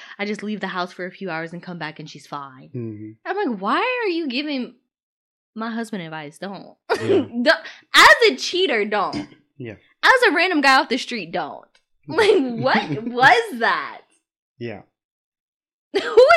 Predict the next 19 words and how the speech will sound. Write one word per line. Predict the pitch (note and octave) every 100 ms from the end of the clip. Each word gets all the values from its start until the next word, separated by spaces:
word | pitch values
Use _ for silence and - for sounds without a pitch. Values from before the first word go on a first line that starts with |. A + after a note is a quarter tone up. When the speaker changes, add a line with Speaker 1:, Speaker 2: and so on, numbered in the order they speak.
| A#4+
Speaker 1:
is |
doing | B3 G4+ B4+ F4+
that? | A#3 D#3 C#3+ D4+ -
Who |
is | A#4+ D5+ D5 -
saying, | A4+ G#4+ F#4+ - - - -
"Oh, |
it's | A3+ A3
an |
argument, | E3+ G#3 A#3+ A#3 -
time | G#3 F#3+
to |
grab | F#3+ F#3+
my | F3+
car | F#3 G3+ G#3+
keys"? | F3+ F3+ F#3 _ _ -
Absolutely | B3 D4 - F4 D4 B3 A3+ G3 A3+
not. | A3 G3+ F3+ D3+ F#2+ D#2+ _ _ _ -
Speaker 2:
Yeah. | A2